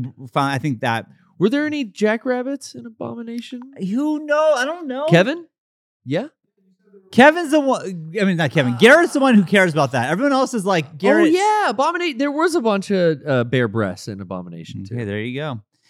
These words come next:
Speaker 1: It was the worst movie. I, like, tuned out. I could not handle
Speaker 2: Okay.
Speaker 1: Abomination two. It was, it was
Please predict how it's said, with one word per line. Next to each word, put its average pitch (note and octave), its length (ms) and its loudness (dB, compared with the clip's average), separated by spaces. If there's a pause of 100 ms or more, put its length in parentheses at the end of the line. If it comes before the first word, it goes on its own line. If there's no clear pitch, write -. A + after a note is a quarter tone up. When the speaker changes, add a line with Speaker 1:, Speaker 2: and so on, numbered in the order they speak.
(200)
Speaker 1:
It D#3+ 120 6
was F3+ 320 4
the D3 240 0
worst C#3 360 0
movie. B2 640 0
I, C#3+ 140 4
like, E3+ 220 4
tuned C#3 280 4
out. G#2+ 260 4
I G#2+ 80 -6
could D3 220 0
not G2+ 300 -6
handle G2 260 -4
Speaker 2:
Okay. G2+ 220 -2
Speaker 1:
Abomination F2 540 -10
two. F2 320 -8
It G#2 40 -8
was, G#2+ 300 -10
it - 120 -12
was A2 280 -10